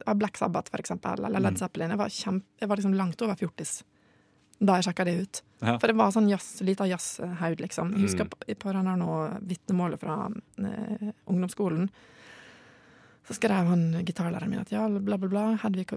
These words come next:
Speaker 1: kan ditt og datt, og, og har en helt, eh, tydelig forkjærlighet for jazzballader. <laughs>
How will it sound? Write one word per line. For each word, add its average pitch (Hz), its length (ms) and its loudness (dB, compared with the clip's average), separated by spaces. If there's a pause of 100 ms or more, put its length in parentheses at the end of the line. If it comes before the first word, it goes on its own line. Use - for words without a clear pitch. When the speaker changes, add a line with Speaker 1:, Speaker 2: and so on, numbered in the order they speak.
Speaker 1:
kan 190 220 2
ditt 185 140 -2
og 196 60 -2
datt, - 260 -6 (160)
og, 202 260 4
og 196 180 4 (140)
har 202 140 2
en 185 240 2 (160)
helt, 196 480 0
eh, 180 160 -4
tydelig 196 340 0
forkjærlighet 180 380 -2
for 180 100 -2
jazzballader. 170 760 0 (360)
<laughs> - 880 6